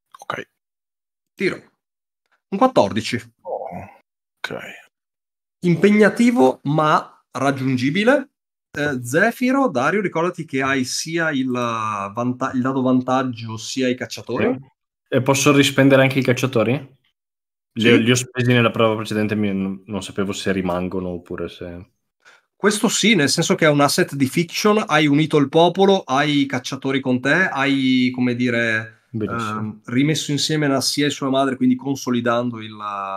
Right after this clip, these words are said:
Speaker 2: il, il potere che loro rappresentano, quindi secondo me ci sta che ti sei costruito questo vantaggio, eh, stabile nel momento in cui è pertinente, quindi ci sta.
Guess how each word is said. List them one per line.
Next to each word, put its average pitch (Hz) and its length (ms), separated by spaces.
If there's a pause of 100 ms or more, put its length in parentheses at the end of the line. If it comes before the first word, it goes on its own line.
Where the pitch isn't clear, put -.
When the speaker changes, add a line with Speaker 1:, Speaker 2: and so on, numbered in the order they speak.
(760)
Speaker 2:
il, 98 720
il 117 140
potere 131 340
che 131 80
loro 127 220
rappresentano, 135 600
quindi 127 220
secondo 110 300
me 113 420 (200)
ci - 120
sta 131 240
che 143 80
ti 139 80
sei 127 180
costruito 131 440
questo 123 220
vantaggio, 113 720 (360)
eh, 101 720
stabile 127 680 (240)
nel 139 140
momento 123 320
in 123 60
cui 120 80
è 104 60
pertinente, 98 640 (160)
quindi 104 340 (240)
ci 110 140
sta. - 240